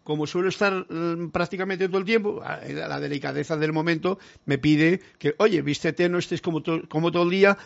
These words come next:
que estás aquí como si estuvieses en una piscina", ¿no? Porque tengo treinta grados de temperatura, ¿no? ¿Comprendéis? Estamos en Panamá, no estamos en, en Argentina, con el fresco y tal. Es de mi presencia de lo que se requiere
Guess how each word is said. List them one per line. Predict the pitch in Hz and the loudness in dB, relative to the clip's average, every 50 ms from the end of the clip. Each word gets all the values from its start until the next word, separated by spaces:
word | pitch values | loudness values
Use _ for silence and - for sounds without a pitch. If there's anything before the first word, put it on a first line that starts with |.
| - _ | -16 _
que | - 156 | -4 -2
estás | 143 - 180 156 | 0 2 2 4
aquí | 175 165 175 180 | 4 2 4 2
como | 185 180 165 | 2 2 2
si | 131 | 0
estuvieses | 131 147 143 156 147 147 143 - | 2 0 0 0 0 -2 -2 0
en | 147 139 | 0 0
una | 139 135 131 - | 0 0 0 -2
piscina", | 131 120 - - 269 240 170 139 | -2 -2 2 4 4 4 4 4
¿no? | 156 196 233 - - - _ | 2 0 0 -2 -6 -12 _
Porque | - 135 - 139 123 | -10 -6 -6 -6 -4
tengo | - 143 139 147 151 | -2 -2 0 0 0
treinta | 156 147 139 123 139 | 2 0 0 0 -2
grados | 123 135 135 135 131 | -2 -2 -2 0 -2
de | 131 123 | -2 -2
temperatura, | 123 131 123 131 131 139 143 - 247 196 147 147 | -4 -4 -4 -2 -4 -4 -2 -2 -2 -2 0 0
¿no? | 156 226 254 269 - _ _ _ _ _ _ - - | -2 -2 -2 -4 -8 _ _ _ _ _ _ -20 -10
¿Comprendéis? | _ 151 147 143 147 156 208 - 160 - - - | _ -2 0 0 2 2 2 2 2 -2 -6 -10
Estamos | - - 131 135 - - | -6 -6 -4 -4 -4 -4
en | 131 | -4
Panamá, | 123 131 131 147 196 190 - _ _ _ - - - _ _ _ | -4 -2 -2 0 -2 -2 -4 _ _ _ -20 -20 -20 _ _ _
no | 139 139 143 139 | -4 -2 0 -2
estamos | 131 - - 143 135 135 127 - - | -2 -2 -2 -2 -2 -2 -4 -4 -6
en, | 135 131 127 123 117 117 123 - - | -6 -6 -4 -6 -6 -8 -10 -10 -10
en | - 123 127 | -8 -8 -8
Argentina, | 117 - 123 120 120 - 196 202 175 151 135 120 | -8 -6 -8 -8 -6 -4 -2 0 0 0 0 -2
con | 139 131 | -4 -6
el | 131 131 | -6 -6
fresco | - - 180 202 - - - 135 | -6 -4 -4 -6 -6 -8 -8 -10
y | 131 135 | -4 -2
tal. | 190 202 - - _ _ _ _ _ _ - _ _ _ _ _ _ _ _ _ _ _ _ _ _ _ _ _ _ _ _ _ _ _ _ _ _ _ _ _ _ _ _ _ _ | 0 -2 -2 -4 _ _ _ _ _ _ -20 _ _ _ _ _ _ _ _ _ _ _ _ _ _ _ _ _ _ _ _ _ _ _ _ _ _ _ _ _ _ _ _ _ _
Es | - 262 302 311 294 - - - - _ | 6 8 8 8 8 6 2 -2 -6 _
de | 165 160 156 170 165 | -6 0 0 2 2
mi | 175 185 151 | 2 -2 -2
presencia | 135 175 165 160 - - 247 277 269 247 208 - 240 254 240 226 - - | 0 0 0 2 4 6 6 6 6 4 2 2 6 6 6 6 6 2
de | 170 175 160 | 0 2 2
lo | 151 147 | 2 0
que | 147 | -2
se | - - 151 | -4 -4 -4
requiere | 135 143 135 127 - 190 208 214 214 226 226 226 220 - | -2 -4 -4 -2 0 4 6 6 6 6 4 2 0 -4